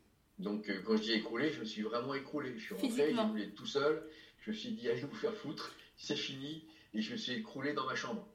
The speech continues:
Speaker 1: Mais voilà, après, bon, effectivement, on le gère, on le gère, on le gère parce qu'on a, on a, on a des habitudes, puis on sent arriver des choses. Euh, le dernier Morzine, par exemple, on sait, j'ai, pendant des mois, on a senti comment ça,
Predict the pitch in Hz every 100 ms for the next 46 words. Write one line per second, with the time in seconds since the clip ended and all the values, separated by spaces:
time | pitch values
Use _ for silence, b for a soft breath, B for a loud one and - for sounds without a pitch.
0 | B B B B 202 113 113 151 165 110
1 | 147 147 123 110 107 - 127 127 123 127
2 | 147 110 107 104 110 110 220 117 226 -
3 | - - - - 214 214 208 214 208 -
4 | 113 110 107 113 104 - 147 - 123 113
5 | - - 113 110 110 107 104 - _ _
6 | b b b _ 92 90 98 101 107 110
7 | 107 101 117 135 104 98 101 117 110 98
8 | 107 107 104 101 - 107 98 113 113 131
9 | 113 107 - - - - 208 -